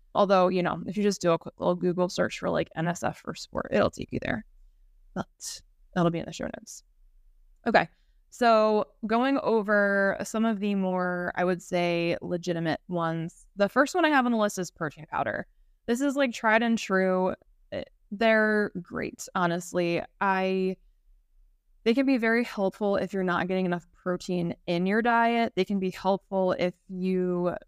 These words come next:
wanna use them as a snack. They can be helpful if you want to bulk it up, maybe add, like, a milk of your choice, add some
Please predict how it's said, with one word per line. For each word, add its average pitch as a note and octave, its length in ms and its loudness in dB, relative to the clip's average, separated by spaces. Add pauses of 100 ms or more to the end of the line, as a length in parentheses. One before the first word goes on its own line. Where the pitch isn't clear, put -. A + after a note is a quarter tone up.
wanna F#3 240 0
use F3 200 0
them F3 140 0
as D#3+ 120 -2
a - 100 -4
snack. B3+ 640 0
They G3+ 160 0
can F#3+ 160 -2
be F3+ 140 0
helpful E3+ 580 -2
if E3+ 180 -6
you F3+ 140 0
want E3+ 320 -2 (100)
to F3+ 240 0
bulk E3+ 320 0
it F3+ 180 0
up, E3+ 360 0
maybe F3 520 0
add, E3 520 -2
like, F3 180 -2
a E3+ 60 -2
milk D#3+ 260 0
of E3+ 100 -4
your E3 140 -8
choice, B3 640 0 (460)
add F3+ 160 6
some E3+ 240 -4